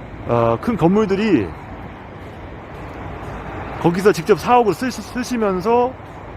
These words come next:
광고 효과를 크게 내는 그런 건물들이 있어요. 예, 여기는 저기 보시는 게 경부고속도로인데 여기는 이제 와동에, 예, 있는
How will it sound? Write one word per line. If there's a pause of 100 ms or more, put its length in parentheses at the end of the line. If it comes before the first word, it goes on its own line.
(120)
광고
효과를
크게
내는
그런
건물들이
있어요. (2500)
예,
여기는 (140)
저기
보시는
게
경부고속도로인데 (800)
여기는
이제
와동에, (140)
예, (1000)
있는